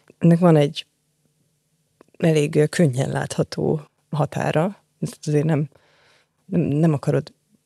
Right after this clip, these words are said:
o-, odáig bántani, ami aránytalan, vagy nem tudom.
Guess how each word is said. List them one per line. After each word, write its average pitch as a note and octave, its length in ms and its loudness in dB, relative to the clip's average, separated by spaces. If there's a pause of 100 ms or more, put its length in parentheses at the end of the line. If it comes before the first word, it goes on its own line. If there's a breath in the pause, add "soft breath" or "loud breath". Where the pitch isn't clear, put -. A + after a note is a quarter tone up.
o-, - 140 -2 (100)
odáig D#3+ 520 6
bántani, D#3 640 2
ami D#3 340 0
aránytalan, E3 760 0
vagy E3+ 160 -4
nem E3 200 -4
tudom. G3+ 400 -2